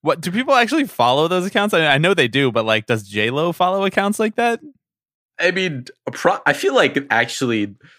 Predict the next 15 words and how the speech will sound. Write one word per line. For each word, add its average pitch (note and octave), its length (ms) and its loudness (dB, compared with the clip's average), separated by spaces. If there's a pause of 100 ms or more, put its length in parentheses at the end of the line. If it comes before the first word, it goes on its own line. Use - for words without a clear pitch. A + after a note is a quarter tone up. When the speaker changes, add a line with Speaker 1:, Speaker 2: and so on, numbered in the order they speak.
(320)
Speaker 2:
celebrities C3 920 0
are G2+ 240 2
more F#2+ 640 2
likely C#3 560 2
almost D#3+ 640 -4
to C3 240 4
engage G#2+ 580 0
with A2 240 -4
the G2 260 -6
sort G2+ 300 -2
of, G2+ 140 -2
like, F#2 420 0
empty G2+ 480 0
motivational F#2+ 760 0
quote - 440 -2